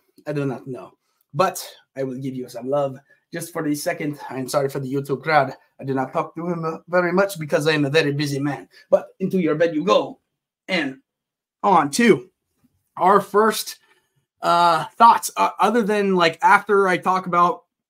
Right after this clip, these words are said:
my accountability portion, which is, uh, showing that I'm,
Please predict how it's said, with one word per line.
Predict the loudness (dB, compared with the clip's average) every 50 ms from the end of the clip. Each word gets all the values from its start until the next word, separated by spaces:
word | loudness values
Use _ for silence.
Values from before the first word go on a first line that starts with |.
| _ _ -6
my | 0 2 2 2 2
accountability | 0 0 0 0 0 2 0 0 0 0 -2 -4 -8 _ _
portion, | -10 -8 -6 -4 -2 -2 -2 -2 -4 -8 -12 _ _
which | -14 -12 -8 -6
is, | -6 -6 -6 -6 -4
uh, | -2 0 0 0 -2
showing | -2 -4 -4 -4 -2 -2 -2 -4
that | -4 -6 -8 -10 _ _ _ _ _ _
I'm, | -2 -2 0 0 -2 -4 -6 -6 -10 -14